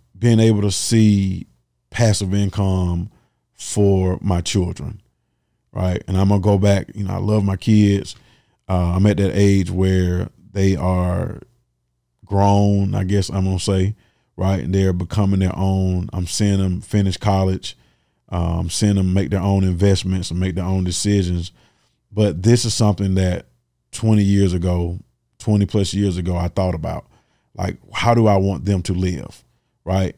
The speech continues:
And I had to not do things for myself, uh, in order for them to get here,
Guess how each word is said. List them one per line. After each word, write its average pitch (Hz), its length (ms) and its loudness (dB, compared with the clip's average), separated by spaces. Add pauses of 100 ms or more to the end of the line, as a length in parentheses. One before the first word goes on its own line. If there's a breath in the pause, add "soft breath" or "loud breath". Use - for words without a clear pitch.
And 95 340 -2
I 92 100 0
had 104 420 2
to 92 560 -2 (1160)
not 117 260 2
do 117 120 6
things 104 460 2
for 104 80 -4
myself, 104 720 0 (400)
uh, 90 280 -2
in 95 80 0
order 98 220 0
for 98 120 -6
them 95 160 -2
to 92 60 -4
get 90 220 -4
here, 85 320 -6